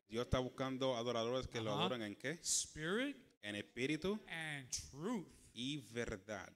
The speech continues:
Speaker 2: His truth.
Speaker 1: Su verdad.
Speaker 2: His way.
Speaker 1: Su camino.
Speaker 2: Not our way.
Speaker 1: No nuestro camino.
Speaker 2: You follow me, church?
Speaker 1: ¿Entienden?
Speaker 2: So one of the things that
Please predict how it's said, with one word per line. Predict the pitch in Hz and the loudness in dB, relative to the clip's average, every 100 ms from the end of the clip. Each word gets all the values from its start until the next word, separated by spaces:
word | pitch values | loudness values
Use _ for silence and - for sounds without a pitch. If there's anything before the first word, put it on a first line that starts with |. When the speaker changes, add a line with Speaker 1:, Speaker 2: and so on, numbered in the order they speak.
| _ - | _ -2
Speaker 2:
His | 247 277 208 | 0 4 4
truth. | - - 190 180 131 - | 4 2 -2 -2 -4 -8
Speaker 1:
Su | - - 123 175 | -8 -4 0 0
verdad. | 117 95 90 85 82 | 0 -2 -4 -4 -2
Speaker 2:
His | 247 262 262 190 175 | 4 6 6 6 4
way. | 165 175 143 113 98 | 2 2 0 -2 -6
Speaker 1:
Su | - - 139 175 | -6 0 2 2
camino. | 131 107 95 87 82 | 2 0 -2 -4 -8
Speaker 2:
Not | 143 208 240 | -4 0 4
our | 240 247 233 | 6 6 6
way. | 185 160 127 92 98 | 6 4 2 -2 -8
Speaker 1:
No | 98 117 | -4 -2
nuestro | 131 120 - 104 | -2 -2 -4 -6
camino. | 101 95 90 | -4 -4 -6
Speaker 2:
You | 147 | 0
follow | 214 240 | 4 4
me, | 196 160 | 4 2
church? | 147 107 - - 104 | 0 -2 -6 -16 -14
Speaker 1:
¿Entienden? | 107 175 143 92 87 - _ | -4 0 0 -2 -6 -14 _
Speaker 2:
So | - 175 | -6 -4
one | 156 190 254 | 2 2 2
of | 254 | 0
the | 226 | -4
things | - 226 220 196 | 0 0 -2 -4
that | 170 | -4